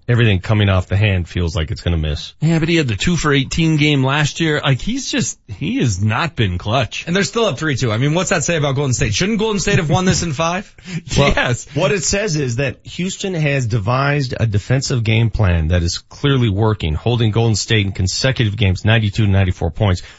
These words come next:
Speaker 1: Jeff Bzdelik, again, and you guys may overlook this, Jeff Bzdelik is their defensive coordinator, deserves a ton of credit. Bill Hanzik's gonna join us in the final hour, correct?
Speaker 3: He'll be in studio.
Speaker 1: Hans is coming in. Ask Hans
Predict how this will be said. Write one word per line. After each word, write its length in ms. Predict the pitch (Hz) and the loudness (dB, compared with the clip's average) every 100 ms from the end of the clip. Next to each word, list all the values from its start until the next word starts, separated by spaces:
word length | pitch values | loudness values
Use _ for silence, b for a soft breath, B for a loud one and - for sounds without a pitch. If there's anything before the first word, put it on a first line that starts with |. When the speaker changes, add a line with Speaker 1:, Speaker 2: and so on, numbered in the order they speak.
| B B | B B
Speaker 1:
Jeff 200 | 175 185 | 0 0
Bzdelik, 520 | 175 151 117 117 117 120 | 0 0 2 2 0 0
again, 460 | 135 147 104 113 - | 2 2 2 0 0
and 140 | 117 | 0
you 80 | 120 | 2
guys 180 | 127 117 | 0 0
may 120 | 127 | 0
overlook 400 | 113 110 139 - | 0 -2 -2 -2
this, 160 | 87 - | -4 -2
Jeff 180 | 120 | -2
Bzdelik 460 | - 117 123 123 104 | -2 0 2 0 0
is 80 | 95 | 0
their 160 | 101 | 0
defensive 560 | 104 113 113 117 - 92 | 0 0 0 -2 -2 -4
coordinator, 560 | 104 117 107 90 78 - b b b _ _ | -2 0 2 0 -2 -6 b b b _ _
deserves 520 | 110 107 117 120 110 - - | -2 0 2 0 -2 -6 -10
a 140 | 110 - - - - | -10 -10 -20 -20 -2
ton 380 | 160 147 76 71 - _ - | 2 2 2 -4 -14 _ -10
of 160 | 95 | -8
credit. 380 | - 117 113 98 | -4 -2 0 -2
Bill 160 | 151 226 | 0 2
Hanzik's 380 | 202 196 156 131 | 0 0 -4 -2
gonna 180 | 131 | -2
join 240 | 113 123 123 | 0 0 0
us 120 | 107 | 0
in 60 | 107 | -2
the 60 | |
final 300 | - 113 110 | 0 0 0
hour, 220 | 101 82 73 | 0 -2 -4
correct? 360 | 87 120 - | -2 -2 -2
Speaker 3:
He'll 120 | 123 135 | -4 -2
be 100 | 131 | -2
in 80 | |
studio. 300 | 113 113 101 | -2 -4 0
Speaker 1:
Hans 180 | 151 165 | 2 0
is 80 | 127 | 0
coming 240 | 143 127 | 0 2
in. 160 | 117 98 b b b _ _ - | 2 0 b b b _ _ -2
Ask 280 | 185 254 - | -2 -2 -4
Hans 560 | 185 165 107 113 - | -2 -2 -2 -6 -16